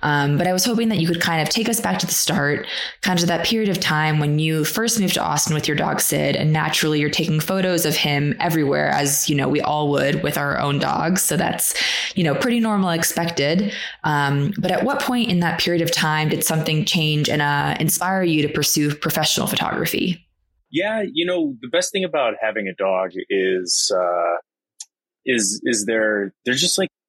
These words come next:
Speaker 2: they're really great for learning new things. And for me, it was photography. I had, uh, basically a, a model who wouldn't say no. As long as I had a treat and his little racquetball,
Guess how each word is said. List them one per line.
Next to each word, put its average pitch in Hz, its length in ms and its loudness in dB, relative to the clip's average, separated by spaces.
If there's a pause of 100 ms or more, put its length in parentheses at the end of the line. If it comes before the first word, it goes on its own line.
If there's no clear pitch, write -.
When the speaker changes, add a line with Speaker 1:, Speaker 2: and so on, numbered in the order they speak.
(240)
Speaker 2:
they're 120 100 -2
really 175 240 0
great 127 320 -2
for 92 360 -2 (120)
learning 110 400 0
new 95 160 0
things. 95 360 0
And 95 140 -4
for 107 100 -2
me, 123 200 2
it 135 80 0
was 107 180 -2
photography. 95 800 -2 (160)
I 104 160 2 (120)
had, 98 220 0
uh, 90 460 2
basically 123 420 0
a, 95 60 2
a - 220 -8
model 104 440 0
who 98 120 -2
wouldn't 98 340 -2
say 95 180 2
no. 95 320 2 (360)
As 107 60 -2
long 123 200 0
as 123 80 -2
I 113 80 2
had 110 120 2
a 92 80 -2
treat 117 480 -2
and 101 200 0
his 98 220 -2
little 104 140 0
racquetball, 98 600 0